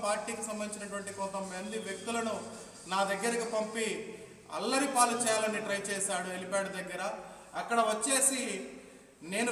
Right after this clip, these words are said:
వెళ్తూ ఉంటే అతనికి ఏమి క్యాడర్ ఉందని అడిగాడు నన్ను. అతనికి ఏం క్యాడర్ ఉందని నా చేత ఖర్చు పెట్టించినారు, తెలుగుదేశం పార్టీ కోసం నా చేత ఏం క్యాడర్ ఉందని నా చేత ఖర్చు పెట్టించినారు.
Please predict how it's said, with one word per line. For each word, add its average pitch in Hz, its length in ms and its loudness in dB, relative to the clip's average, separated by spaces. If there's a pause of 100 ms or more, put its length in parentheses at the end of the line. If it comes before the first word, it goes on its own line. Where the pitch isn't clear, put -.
వెళ్తూ 240 280 2 (180)
ఉంటే 247 260 2
అతనికి 247 320 2 (220)
ఏమి 302 180 8 (100)
క్యాడర్ 302 400 10
ఉందని 277 320 6
అడిగాడు 262 400 6
నన్ను. 233 300 4 (580)
అతనికి 294 320 6 (100)
ఏం 294 100 4 (120)
క్యాడర్ 302 340 10
ఉందని 294 320 10
నా 294 80 12 (100)
చేత 294 160 8 (120)
ఖర్చు 277 260 6
పెట్టించినారు, 285 720 6 (1000)
తెలుగుదేశం 302 540 12 (140)
పార్టీ 294 280 10 (120)
కోసం 294 260 12 (100)
నా 285 60 12 (140)
చేత 294 160 10 (220)
ఏం 320 80 12 (120)
క్యాడర్ 311 380 12
ఉందని 302 260 12
నా 294 140 12
చేత 294 240 10
ఖర్చు 285 280 6
పెట్టించినారు. 277 680 8